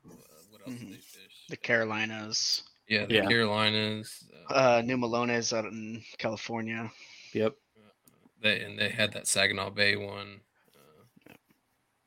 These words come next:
Speaker 1: and then next up is Lake Fork, I guess. So we'll see if, how it holds up against Lake Fork.
Speaker 3: And see, Lake Fork, I think, will be one that'll have high inches, but it'll be fewer fish.
Speaker 1: Yeah, uh, I could see that for sure.
Speaker 3: When we went to Lake Fork,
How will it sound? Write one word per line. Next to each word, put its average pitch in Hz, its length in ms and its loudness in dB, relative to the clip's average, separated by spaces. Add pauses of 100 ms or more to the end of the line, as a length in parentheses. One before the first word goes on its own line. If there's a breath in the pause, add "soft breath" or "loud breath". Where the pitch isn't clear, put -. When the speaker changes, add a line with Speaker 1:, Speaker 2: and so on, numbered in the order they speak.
Speaker 1:
and 107 100 -16
then 107 320 -4
next 113 320 10
up 110 160 8
is 110 160 2
Lake 107 220 4
Fork, 107 460 2 (260)
I 98 100 4
guess. 98 260 4
So 95 220 -2
we'll 98 120 -10
see 98 260 0
if, - 180 -6 (140)
how 101 140 8
it - 80 -2
holds 107 280 -4
up 101 160 -2
against 101 280 -4
Lake 101 200 -4
Fork. 101 520 -6
Speaker 3:
And 135 140 8
see, 160 160 10
Lake 147 260 10
Fork, 135 300 6
I 127 80 10
think, 123 200 4
will 117 60 4
be 117 160 6
one 113 240 6
that'll 110 200 6
have 117 240 6
high 120 280 8
inches, 113 340 2
but 113 160 4
it'll 101 120 0
be 104 80 -4
fewer 104 300 -2
fish. - 440 -6 (200)
Speaker 1:
Yeah, - 220 2 (360)
uh, 104 340 0
I 98 100 0
could - 180 -10
see - 200 -16
that - 200 -20
for - 120 -20
sure. - 260 -20
Speaker 3:
When 139 180 12
we 151 160 12
went 160 180 8
to 147 60 6
Lake 135 220 6
Fork, 127 440 2